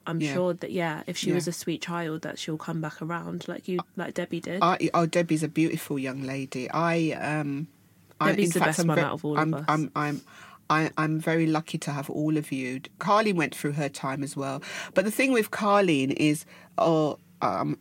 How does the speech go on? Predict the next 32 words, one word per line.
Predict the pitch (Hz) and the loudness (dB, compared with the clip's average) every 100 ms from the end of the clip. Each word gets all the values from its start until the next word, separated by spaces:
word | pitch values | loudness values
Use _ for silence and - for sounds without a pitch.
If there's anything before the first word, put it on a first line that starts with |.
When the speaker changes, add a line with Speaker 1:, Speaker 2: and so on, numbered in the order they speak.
| - | -8
Speaker 2:
I | 151 156 | -8 -4
hope | 165 180 156 | -4 -4 -4
I | |
can | - 165 160 | -2 0 0
call | - 131 | -2 -4
her | 131 127 | -2 -4
name | 123 127 | -2 -2
anyway. | 131 147 123 123 - | -2 -2 -2 -4 -4
Speaker 1:
Yeah. | 330 151 | -4 -4
Speaker 2:
But | 147 | -4
the | - - | -8 -4
thing | 208 | 2
with | 170 | 2
Carlene | - 175 170 156 | 2 0 2 2
was | 143 143 - - - - | 2 -2 -6 -16 -4 2
that | - - | 4 2
she | - 226 240 | 0 2 2
had | - 190 160 | 0 0 2
mummy. | 156 160 185 185 139 123 | 4 6 6 6 2 2
Mummy, | 151 214 208 - | 2 2 0 0
m-, | 175 - | 0 0
mummy | 170 202 226 208 | 2 2 4 2
lived | 180 175 170 | 4 2 4
down | 165 151 147 | 4 4 2
the | 143 | 4
road. | 151 127 - - - - | 4 4 0 -4 -10 -6
Speaker 1:
Yeah. | 226 185 196 - | -4 -4 -2 2
Speaker 2:
And | 180 | 4
when | 202 226 - | 6 4 2
Carlene | 190 185 175 175 | 2 4 4 4
was | 185 185 - _ | 4 2 0 _
feisty, | - - 156 139 - - 123 147 | -4 6 6 6 0 -4 -2 -4